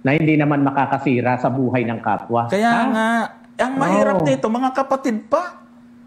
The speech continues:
Speaker 1: Mm, nga, para bang natulong
Speaker 2: At,
Speaker 1: sa atin, oh. Sige.
Speaker 2: at hindi,
Speaker 1: Hindi kami
Speaker 2: yung,
Speaker 1: mag-
Speaker 2: at yung pang hindi tumutulong talaga yung ano. So, wag naman
Speaker 1: Aha.
Speaker 2: pong ganun, mga kapatid. Ano, hindi nyo lang alam kung gaano ang aming pinagdadaanan po, paano namin ginagawa ito,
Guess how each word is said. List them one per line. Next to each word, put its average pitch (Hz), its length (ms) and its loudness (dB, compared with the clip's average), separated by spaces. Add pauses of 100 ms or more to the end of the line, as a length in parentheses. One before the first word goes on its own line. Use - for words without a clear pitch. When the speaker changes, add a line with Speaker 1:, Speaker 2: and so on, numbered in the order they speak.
(340)
Speaker 1:
Mm, 170 440 2
nga, 233 140 2 (160)
para 214 220 -2
bang 226 180 -2
natulong 233 420 0
Speaker 2:
At, 247 60 -2
Speaker 1:
sa 240 100 -2
atin, 233 220 -4
oh. 165 120 0
Sige. 143 300 0
Speaker 2:
at 135 160 0
hindi, 277 240 -2
Speaker 1:
Hindi 143 140 0
kami - 120 0
Speaker 2:
yung, - 120 -4
Speaker 1:
mag- - 80 0
Speaker 2:
at - 100 -6
yung 370 140 -2
pang 381 180 -4
hindi 330 220 -6
tumutulong 320 600 0
talaga 269 320 -2
yung 247 200 -6
ano. 196 480 -4 (280)
So, 208 360 2
wag 247 160 0
naman 220 240 0
Speaker 1:
Aha. - 20 -4
Speaker 2:
pong 175 140 -4
ganun, 151 240 -2
mga 139 240 -4
kapatid. 117 380 -4
Ano, 131 180 -2 (220)
hindi 143 340 -2
nyo 196 120 -4
lang 196 140 0
alam 170 300 -2
kung 147 160 -6
gaano 139 340 0
ang 135 140 -4
aming 127 240 -4
pinagdadaanan 123 760 -4
po, 127 180 -4
paano 123 420 -2
namin 120 400 -4 (460)
ginagawa 117 500 -2
ito, 113 560 -2